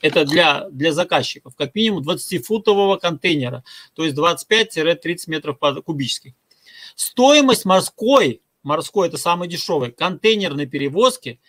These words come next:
не превышает один доллар за килограмм, ребят. Один доллар за килограмм, когда у нас один цент за тонну.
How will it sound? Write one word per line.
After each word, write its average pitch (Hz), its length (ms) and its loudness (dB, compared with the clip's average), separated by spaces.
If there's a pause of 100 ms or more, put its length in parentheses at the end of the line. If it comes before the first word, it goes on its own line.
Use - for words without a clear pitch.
(200)
не 190 220 -2
превышает 240 800 2 (400)
один 190 480 0
доллар 202 320 2
за 170 140 -6
килограмм, 170 580 -2 (220)
ребят. 156 420 -4 (1300)
Один 226 580 4
доллар 240 400 4
за 175 160 -2
килограмм, 196 500 0
когда 170 300 -2
у 208 140 -2
нас 190 240 0 (280)
один 208 460 -2
цент 277 400 2
за 185 300 0
тонну. 135 560 0